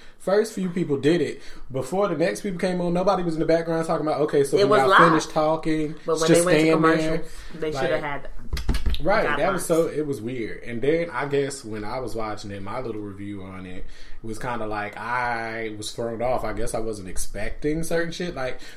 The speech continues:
Speaker 1: when it came to, like, Gucci and, like, Keisha wedding, I wasn't expecting, like, the music I was
Speaker 2: The
Speaker 1: hearing,
Speaker 2: music was
Speaker 1: like,
Speaker 2: off.
Speaker 1: <laughs>
Speaker 2: Where the
Speaker 1: it's just
Speaker 2: fuck was my Boyz two Men?
Speaker 1: Oh my God.
Speaker 2: Where was my R and B?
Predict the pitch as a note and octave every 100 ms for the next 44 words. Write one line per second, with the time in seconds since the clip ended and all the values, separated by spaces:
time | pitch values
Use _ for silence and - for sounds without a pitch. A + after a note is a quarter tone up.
0 | - B2 C3 G3+ F#3+ D#3 A#2+ G2+ C#3 C3
1 | A#2+ B2 A#2+ A2 G#2+ G#2 F#2+ G#2 G#2 G2+
2 | - - - D#3 C3+ A2 B2+ C#3+ G#2+ -
3 | C#3 D#3+ A#2+ G#2+ - B2 B2+ A#2+ G#2+ G2+
4 | - G2 D#3 F3 D#3+ D3 C3+ C#3+ D3 C#3+
5 | F#3 D3+ D3 F3 D3 D3+ D3 C#3+ F3 B2
6 | B2 B2 F3 F3 D#3 - D#3+ - - -
7 | - - G#3 - E3+ F3 G#3+ C4+ D4 C#4+
8 | F#3+ C4 B3+ F3 G3 G3 G#3 G3 F3 F#3+
9 | A#3 C4+ B3+ A3 F#3 E3+ F3 A#3 - -
10 | - B2+ C3+ B2+ A#2 A2+ F#3+ A3 B3+ B3+
11 | A#3 A3+ A3 E3 G#3 G#3+ G#3 F#3 F3+ E3+
12 | F#3